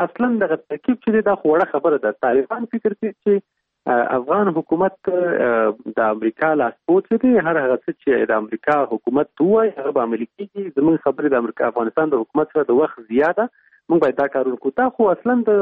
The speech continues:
د طالبانو خپل دریځ دی. ولې کله که په تخنیکي لحاظ باندې سړی فکر وکړي او دا مسله حل لاجیک هغه دا ده چې د افغانستان د حکومت که دا لاسپوڅی دی، که غریب دی، که بیچاره دی، که هر څه دی،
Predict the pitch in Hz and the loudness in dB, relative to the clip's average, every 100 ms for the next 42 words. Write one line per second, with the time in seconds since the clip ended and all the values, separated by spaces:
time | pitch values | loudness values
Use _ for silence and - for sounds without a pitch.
0 | 185 - 143 139 135 147 196 170 - 190 | 0 -2 -2 0 0 0 -2 -4 -2 0
1 | 143 190 165 101 - _ _ _ _ 180 | 2 0 -2 -4 -4 _ _ _ _ -2
2 | 196 - 277 262 220 196 - - 180 185 | -2 -2 -2 -2 -2 -4 -6 -4 -4 0
3 | 262 226 240 214 208 190 202 202 208 - | 0 0 -2 -2 -4 0 0 0 -2 -2
4 | 208 - 214 202 139 135 180 190 160 135 | -2 0 0 0 -2 0 0 0 0 0
5 | 120 - - 190 143 180 214 214 208 165 | 0 -2 -2 0 2 0 0 -2 -2 -2
6 | 131 127 - 190 180 139 - 156 185 - | -2 -4 -2 -4 -2 -4 -4 -2 -2 -2
7 | 139 180 180 175 - _ - 139 135 - | 0 0 0 -2 -8 _ -2 0 0 -6
8 | _ 233 233 226 208 202 196 135 123 165 | _ -2 2 2 4 2 2 -2 0 -2
9 | 208 - 196 160 135 - 143 196 202 196 | -2 0 0 0 -2 0 -2 0 0 -2
10 | 151 220 - 131 | -2 -2 -4 -6